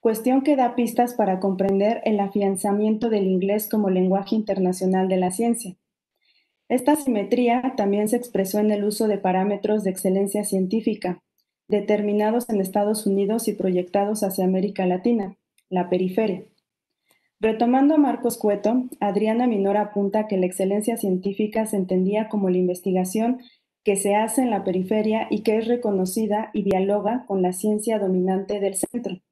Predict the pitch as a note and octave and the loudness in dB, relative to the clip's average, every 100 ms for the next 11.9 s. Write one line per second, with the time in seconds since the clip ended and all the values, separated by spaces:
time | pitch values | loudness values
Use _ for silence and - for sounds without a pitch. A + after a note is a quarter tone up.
0 | _ _ _ _ _ _ _ _ _ _ | _ _ _ _ _ _ _ _ _ _
1 | - C#4+ D4 D#4+ D4 C4+ C4+ B3 G#3 F#3+ | 0 2 2 2 4 4 2 2 0 0
2 | G3 G#3 A3+ - F#3+ G3 G#3 G#3+ G#3+ G#3 | 2 2 0 0 0 0 0 -2 -2 -2
3 | G#3 G#3+ F#3+ F#3 G3+ G#3 G#3 A#3 - G3 | -2 -2 -2 -2 0 0 0 -4 -4 -2
4 | F#3+ F#3 F#3+ G3 A3+ G3 F3+ G#3+ G#3 F#3 | 0 2 0 0 -2 -2 0 0 0 -4
5 | - _ - G#3+ G3 F#3+ F#3 A3 A3 A#3 | -12 _ -2 0 0 -2 -2 0 0 0
6 | B3 G#3+ G3 F#3+ F#3+ F#3 G3 G#3 G#3 A#3 | -2 -2 -2 -2 -2 -2 -2 0 0 0
7 | A#3 G3+ F#3+ F3+ F3 - G#3+ A3 - _ | -2 -2 0 0 -2 -4 -4 -4 -10 _
8 | _ _ _ - G#3 G3 F#3+ F#3+ F#3 G#3+ | _ _ _ -4 0 2 2 0 0 0
9 | G#3+ A3 G#3 F#3 G3+ G#3+ G#3+ G#3+ G#3 F#3 | 0 0 -2 -2 -2 -2 0 -2 -2 -2
10 | F#3 F#3 G#3 G#3 G#3+ G3 G3 F#3+ G#3 G3 | -2 -4 -2 -2 -2 -2 0 0 -2 -2
11 | F3+ F3+ F#3 F#3 F3+ F3+ A3+ A3+ F#3+ | 0 0 -2 0 0 0 -2 -2 -4